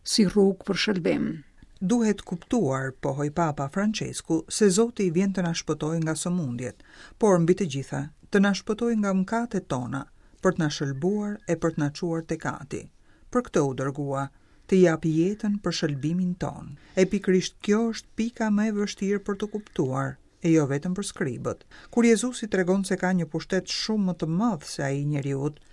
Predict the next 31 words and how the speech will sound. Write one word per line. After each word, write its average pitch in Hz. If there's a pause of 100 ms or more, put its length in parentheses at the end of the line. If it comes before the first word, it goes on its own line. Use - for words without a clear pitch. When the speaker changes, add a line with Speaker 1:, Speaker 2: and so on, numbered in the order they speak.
(240)
Speaker 2:
pushtet 175
për 151
të 123
dhënë 143
ndjes, 151 (200)
për 151
të 147
dhënë 139
jetë, 165 (140)
për 156
të 151
rikrijuar 165
njerëzimin, 139 (420)
edhe 175
dishepujt 214
e 202
tij 214
lëkunden, 139 (240)
dyshojnë, 151 (300)
e 170
disa 175
edhe 156
nisen 175
e 151
shkojnë 156
në 160
punë 175
të 202
vet. - (200)
E 170
Jezusi, 147